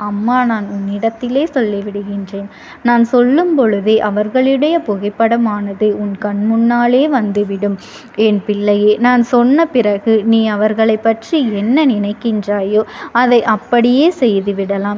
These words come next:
ஏனென்றால் அவர்கள் செய்கின்ற அத்தனையும் சுலபமான காரியம் கிடையாது. அவர்கள் உன் வாழ்க்கையில் செய்து கொண்டிருக்கின்ற விஷயம் சகித்து கொள்ளக்கூடிய விஷயம் அல்ல.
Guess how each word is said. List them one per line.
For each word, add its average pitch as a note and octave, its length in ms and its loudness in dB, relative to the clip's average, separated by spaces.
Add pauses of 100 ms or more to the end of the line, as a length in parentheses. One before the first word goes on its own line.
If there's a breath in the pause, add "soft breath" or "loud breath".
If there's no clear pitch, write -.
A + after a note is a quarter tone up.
(160)
ஏனென்றால் A3+ 720 0
அவர்கள் G3+ 480 0
செய்கின்ற C4 600 0 (280)
அத்தனையும் A3 800 -2 (260 loud breath)
சுலபமான B3+ 840 2
காரியம் A#3 640 0
கிடையாது. G3 640 -4 (800)
அவர்கள் C4 440 2
உன் A#3 180 2
வாழ்க்கையில் C4 680 2
செய்து A#3+ 420 0
கொண்டிருக்கின்ற C4+ 840 2
விஷயம் G#3+ 480 -6
சகித்து A3 500 -4
கொள்ளக்கூடிய B3 840 0
விஷயம் A#3 580 -2
அல்ல. G#3 340 -6